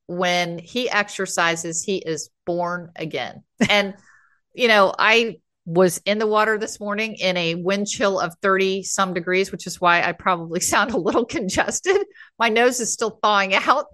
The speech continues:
Speaker 1: Um, and I feel born again. So it, it's just exercise is,
Speaker 2: Yeah.
Speaker 1: is, has got to be a part of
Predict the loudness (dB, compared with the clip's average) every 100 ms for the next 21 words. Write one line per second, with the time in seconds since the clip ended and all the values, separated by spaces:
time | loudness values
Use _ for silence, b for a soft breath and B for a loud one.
0 | B B B 2 4 2 -2 -14 _ _
1 | _ -2 0 -2 -6 -12 _ 0 0 2
2 | -2 0 0 0 0 -2 -2 0 0 0
3 | -6 -8 0 0 2 -2 -2 -4 0 0
4 | 0 -6 -2 -2 -2 -10 -8 -4 -2 -4
5 | -4 -4 -4 _ -16 -4 -2 -2 _ 4
6 | 4 2 -4 -2 0 0 -4 -8 -2 0
7 | 2 0 -6